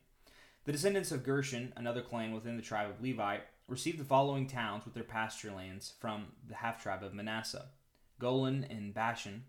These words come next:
a city of refuge for those who had accidentally killed someone, and Be and Esera, two towns. From the tribe of Issachar, they received the following towns with their pasture lands: Kishion, Debereth, Jumereth, and En-Genimin,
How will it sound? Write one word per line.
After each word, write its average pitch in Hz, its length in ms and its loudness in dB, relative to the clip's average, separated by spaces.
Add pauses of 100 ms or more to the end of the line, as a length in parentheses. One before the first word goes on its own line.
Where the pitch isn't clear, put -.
(140)
a 107 60 -10
city 107 180 -4
of 98 120 -4
refuge 107 400 0
for 107 100 -10
those 101 260 -4
who 110 80 -6
had 101 80 -2
accidentally - 360 -6
killed 120 280 -6
someone, 95 420 -8 (480)
and 127 460 0
Be 156 360 2
and 131 200 2
Esera, 104 520 -2 (220)
two 117 120 -6
towns. 87 520 -8 (600)
From 147 300 2
the 135 60 0
tribe 151 260 8
of 131 120 4
Issachar, 123 640 2
they 120 120 -2
received 135 320 0
the 113 60 -6
following 127 460 6
towns 104 440 -4
with 104 120 -6
their 101 120 -6
pasture 110 420 0
lands: 71 380 -10 (560)
Kishion, 127 580 0 (280)
Debereth, 107 520 2 (420)
Jumereth, 110 540 0 (420)
and 113 300 -2
En-Genimin, 113 720 -2